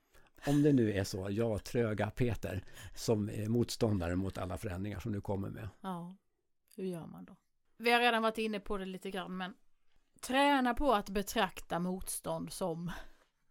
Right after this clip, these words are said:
Speaker 2: visat intresse är egentligen första steget. Att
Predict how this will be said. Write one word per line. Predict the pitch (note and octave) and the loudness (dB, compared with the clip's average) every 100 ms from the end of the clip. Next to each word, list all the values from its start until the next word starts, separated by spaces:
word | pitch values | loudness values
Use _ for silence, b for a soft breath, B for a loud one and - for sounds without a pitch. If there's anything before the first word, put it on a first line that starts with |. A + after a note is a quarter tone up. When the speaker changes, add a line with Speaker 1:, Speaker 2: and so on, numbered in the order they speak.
| - | -10
Speaker 2:
visat | A3 B3 A3 F3 E3+ | 0 2 2 -4 -6
intresse | F#3 G3+ A3+ - G#3 C#4 - _ _ _ | -6 -4 -4 -4 -2 -4 -6 _ _ _
är | - F#3 | -2 0
egentligen | F3 E3+ E3+ F#3+ - | -2 -6 -8 -12 -12
första | - F3 - | -8 -8 -8
steget. | D3+ D3+ - C#3+ | -8 -8 -8 -10
Att | D3+ - | -10 -12